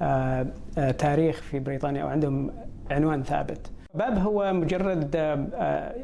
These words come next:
يعني سوشيال آب، يعني زي، زي مثلًا واتساب، ممكن ت-، تنزلها عندك في التليفون وتاخذ، آه، voice and face، آه، اللي هو بصمة الصوت والصورة، آه، وبعدين ممكن تضيف أصدق-، أصح-، أصدقائك،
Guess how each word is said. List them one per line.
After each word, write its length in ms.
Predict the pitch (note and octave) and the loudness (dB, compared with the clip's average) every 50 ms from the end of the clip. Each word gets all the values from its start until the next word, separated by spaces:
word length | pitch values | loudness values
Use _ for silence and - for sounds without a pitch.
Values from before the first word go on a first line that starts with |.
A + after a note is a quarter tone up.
| - F#4 | -8 -4
يعني 420 | A#3 D#3+ C3+ C3 C#3 C#3+ C#3 C3 C3+ | -2 -2 0 0 -2 -2 -2 -2 -4
سوشيال 380 | - - F3+ F3 - D3+ D3 | -4 -2 -2 0 0 0 -2
آب، 180 | D3 C3+ B2 - - - | -2 -2 -4 -6 -6 -6
يعني 220 | C#3+ C3 B2+ C3+ | -6 -4 -4 -2
زي، 340 | C3 C#3 C#3+ C#3 C#3+ D3 D#3+ - - | 0 0 2 2 2 0 0 -2 -2
زي 240 | D3+ D#3 D#3 D3 C#3 | 0 2 2 2 2
مثلًا 480 | D3 D3 - D3+ C#3+ C#3+ C#3 C#3+ - | 2 0 0 0 0 0 0 0 0
واتساب، 480 | E3+ D#3 - - - - C3+ - - - - - - - - - | 0 0 -2 -2 -4 -6 -6 -6 -8 -12 -12 -10 -10 -10 -8 -6
ممكن 280 | D#3 C#3 - D3+ C#3 C3 | -4 -2 -2 -2 -2 0
ت-، 80 | C#3 | 0
تنزلها 560 | C#3 C#3 B2+ - C#3+ C#3+ C3 C#3+ D3+ C#3 C3+ C3 | -2 -2 -2 -2 -2 0 0 2 0 0 0 -2
عندك 220 | C3 C3+ D3 - | -4 -4 -4 -4
في 60 | - | -6
التليفون 540 | - - C3+ C#3+ C3+ - G3+ G3+ G3 G3 F#3 | -4 -2 -2 -2 0 0 0 0 0 0 0
وتاخذ، 1500 | E3 D3 C3+ C#3 C3+ C3+ C3+ C3 B2+ - - - - - - - - D3 C3+ C3 B2+ - - - D#3+ D3 - D#3 C3 A#2+ - C4+ | 0 -2 -2 -2 -2 -2 -2 -4 -4 -6 -10 -14 -14 -14 -8 -4 -2 0 0 0 -2 -2 -2 -2 -2 0 -2 -4 -6 -6 -8 -6
آه، 200 | G#3+ D3+ C#3 C3+ | -2 -2 -2 -2
voice 460 | B2+ - D#3+ C#3 C3 D#3 F3 G3+ G3 | -2 -4 -4 -2 0 2 2 0 0
and 240 | - D#3+ C#3 B2+ - | -2 -4 -4 -4 -2
face، 260 | E3 F3 - - - - - - - - - D#3 | -2 -2 -2 -4 -8 -14 -16 -16 -16 -14 -10 -8
آه، 100 | C3+ B2+ | -8 -6
اللي 240 | C3 C3+ C#3 C#3+ | -6 -6 -6 -6
هو 280 | C3 C3 C3+ C3 C3 B2+ | -4 -4 -4 -2 -2 -2
بصمة 300 | B2+ C#3 C3+ - D#3 C#3+ C3+ | -2 -2 -2 -2 -4 -4 -4
الصوت 320 | - - - D3 C#3 - | -4 -2 -2 -2 -2 -2
والصورة، 460 | C3+ B2 - - D#3+ F#3 G#3+ A3 - - - - - - - - - - - - - - - | -6 -6 -2 0 0 0 0 -2 -6 -10 -14 -12 -12 -12 -12 -12 -12 -14 -14 -14 -10 -6 -4
آه، 260 | D3 C3+ C3+ C#3 C3+ | -2 0 2 2 2
وبعدين 460 | C#3 C#3 C3 C3 C3+ C#3 D#3 G#3 A3+ | 2 0 0 0 0 0 0 0 0
ممكن 220 | G#3 F3 - D#3 | 0 0 0 0
تضيف 240 | C#3+ D3 D3 C3+ A2+ | 0 0 0 -2 -2
أصدق-، 360 | B2 - - D3 D3 C#3+ - - | -4 -8 -6 -4 -4 -4 -4 -4
أصح-، 240 | C3+ - - - - - - | -6 -6 -6 -6 -6 -6 -6
أصدقائك، 720 | - - D#3 D3+ C3 D#3 E3 G3+ G3+ G3+ G3+ - - | -6 -6 -4 -2 0 2 2 2 0 0 -2 -4 -8